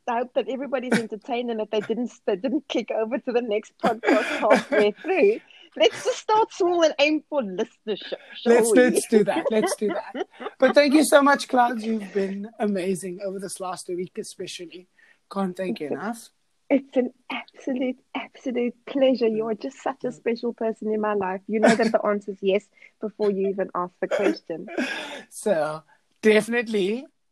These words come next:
Speaker 2: definitely you'll be back for a second episode because I feel like we have so much more to talk about.
Speaker 1: Love it.
Speaker 2: Love
Speaker 1: Absolutely love it.
Speaker 2: Thank
Speaker 1: Yes.
Speaker 2: you so much for joining me. And
Speaker 1: Yeah.
Speaker 2: please, wait, before you go, please share all your
Speaker 1: Okay.
Speaker 2: social media details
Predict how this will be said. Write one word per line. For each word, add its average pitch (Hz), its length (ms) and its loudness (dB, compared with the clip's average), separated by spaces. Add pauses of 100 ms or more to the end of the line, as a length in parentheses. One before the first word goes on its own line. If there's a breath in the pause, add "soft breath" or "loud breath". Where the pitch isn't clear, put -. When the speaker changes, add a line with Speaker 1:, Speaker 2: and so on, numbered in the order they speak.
Speaker 2:
definitely 208 380 -8
you'll 202 140 -6
be 208 120 -8
back 202 260 -6
for 214 160 -8
a 196 60 -8
second 220 320 -4
episode 208 340 -4
because 214 220 -4
I 208 60 -2
feel 240 180 -4
like 269 160 -2
we 254 60 2
have 226 200 0
so 220 400 0
much 220 320 -4
more 185 200 -4
to 214 120 -8
talk 185 220 -10
about. - 300 -14 (360)
Speaker 1:
Love 175 300 4
it. 131 140 -6 (180)
Speaker 2:
Love 214 120 4
Speaker 1:
Absolutely 196 520 0
love 165 240 -4
it. 127 160 -10 (300 loud breath)
Speaker 2:
Thank 277 200 6
Speaker 1:
Yes. 294 80 6
Speaker 2:
you 285 40 6 (120)
so 294 220 4
much 294 240 0
for 311 140 -6
joining 226 600 -6
me. 262 280 -10 (380)
And 208 680 2
Speaker 1:
Yeah. 180 160 -8 (180)
Speaker 2:
please, 294 320 4
wait, 277 200 4
before 311 240 -8
you 294 120 -4
go, 196 320 -10 (200)
please 294 300 -4
share 285 280 -4
all 294 100 -4
your 277 120 -2
Speaker 1:
Okay. - 80 -6
Speaker 2:
social 294 280 -6
media 254 360 -4
details 233 680 -6